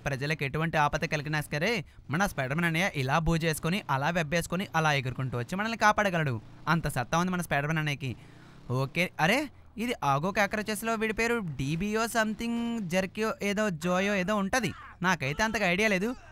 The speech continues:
All right, మొత్తానికైతే వాడినైతే కింద అయితే పడేసాం. ఎంత చక్కగా చక్కగా మనం వెళ్తున్నామో చూడండి. ఓకే, ఇక్కడ చూడండి కొద్దిగా క్రాస్గా అయితే పెట్టాడు స్పైడర్ మ్యాన్ అనే ర్యాంప్ వచ్చేసరికి. ఈ ర్యాంప్ని ఎంత సులభంగా కంప్లీట్ చేస్తాం చూడండి. No, no, no, no, no, no. ఈ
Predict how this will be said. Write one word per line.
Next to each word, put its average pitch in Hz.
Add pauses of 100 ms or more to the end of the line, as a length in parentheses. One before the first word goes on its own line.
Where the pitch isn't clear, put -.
(140)
All 214
right, 220
మొత్తానికైతే 170
వాడినైతే 180
కింద 226
అయితే 190
పడేసాం. 208 (240)
ఎంత 151 (100)
చక్కగా 120
చక్కగా 135 (100)
మనం 226
వెళ్తున్నామో 156
చూడండి. 247 (640)
ఓకే, 175 (160)
ఇక్కడ 160 (100)
చూడండి 151
కొద్దిగా 180
క్రాస్గా 165
అయితే 180 (100)
పెట్టాడు 170
స్పైడర్ 151
మ్యాన్ 165
అనే 160 (120)
ర్యాంప్ 139
వచ్చేసరికి. 156 (440)
ఈ 320
ర్యాంప్ని 196
ఎంత 165
సులభంగా 147
కంప్లీట్ 143
చేస్తాం 190
చూడండి. 226 (440)
No, 123 (100)
no, 160
no, 175
no, 185
no, 196
no. 233 (480)
ఈ 175